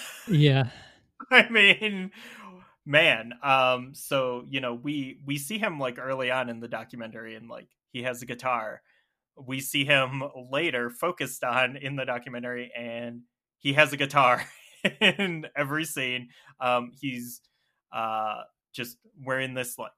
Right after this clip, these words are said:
Speaker 1: super tight, uh, like, these super tight, like, muscle <laughs> shirts, uh,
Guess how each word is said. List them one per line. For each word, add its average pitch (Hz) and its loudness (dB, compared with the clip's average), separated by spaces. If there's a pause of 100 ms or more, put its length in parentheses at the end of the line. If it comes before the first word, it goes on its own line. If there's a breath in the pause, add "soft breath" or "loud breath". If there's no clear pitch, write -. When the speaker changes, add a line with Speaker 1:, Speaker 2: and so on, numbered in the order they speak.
Speaker 1:
super 143 -8
tight, 143 2 (120)
uh, 120 -2
like, 120 -8 (220)
these 131 -10
super 143 -8
tight, 135 -4
like, 120 -8
muscle 139 -2
<laughs> - -20
shirts, - 2 (100)
uh, 123 -2